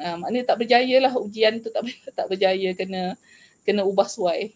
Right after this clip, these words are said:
eh, dan sebagainya. Itu berlakulah. Eh. Itu tak ada masalah. Eh. Tapi kita kena standby benda lain lah, eh, aktiviti lain. Eh.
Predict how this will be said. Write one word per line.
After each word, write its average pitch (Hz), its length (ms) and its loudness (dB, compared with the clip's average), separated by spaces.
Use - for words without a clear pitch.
eh, 214 160 -10
dan 196 160 -10
sebagainya. 175 480 -6
Itu 208 160 -2
berlakulah. 180 480 -4
Eh. 233 160 -10
Itu 190 80 -4
tak 143 160 2
ada 175 80 4
masalah. 165 480 0
Eh. 240 160 -2
Tapi 233 240 0
kita 220 240 0
kena 220 240 2
standby 196 400 4
benda 185 240 0
lain 180 240 4
lah, 247 160 -2
eh, 214 160 -8
aktiviti 190 460 -4
lain. 180 320 4
Eh. 180 160 -6